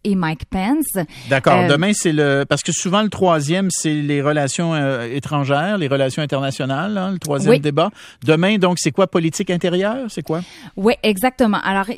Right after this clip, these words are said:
Speaker 1: c'est, c'est assez particulier cette année, les thèmes. On parle de leur parcours, donc un bilan des accomplissements, qu'est-ce qu'ils ont fait dans leur carrière pour Donald Trump, surtout qu'est-ce qu'il a fait dans sa présidence, donc les quatre dernières années.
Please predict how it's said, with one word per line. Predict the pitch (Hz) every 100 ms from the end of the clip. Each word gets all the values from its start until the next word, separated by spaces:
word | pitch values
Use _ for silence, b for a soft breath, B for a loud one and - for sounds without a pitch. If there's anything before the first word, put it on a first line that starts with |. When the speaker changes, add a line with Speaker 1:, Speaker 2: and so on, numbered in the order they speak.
| 208 -
Speaker 1:
c'est, | 233 -
c'est | 277
assez | 285
particulier | 403 - - 247 208 202
cette | 190 180
année, | 185
les | 180 175
thèmes. | 185 156 -
On | 185
parle | 254 285
de | 226
leur | 185 -
parcours, | 240 220 - 175
donc | 180 175
un | 202
bilan | 196 220 240 247
des | 240 196
accomplissements, | 185 196 - - 208 220
qu'est-ce | 208
qu'ils | 196
ont | 175
fait |
dans | 185 175
leur | -
carrière | 196 165 190 190 214
pour | 185
Donald | 180 175 170
Trump, | - 208
surtout | 180 160
qu'est-ce | 208 185
qu'il | -
a |
fait | 180 214 208 B B
dans | 190 202
sa | 190
présidence, | 170 214 180 196 202
donc | 190 156
les | 175
quatre | 160 226 214
dernières | 185 185 170 170
années. | 165 185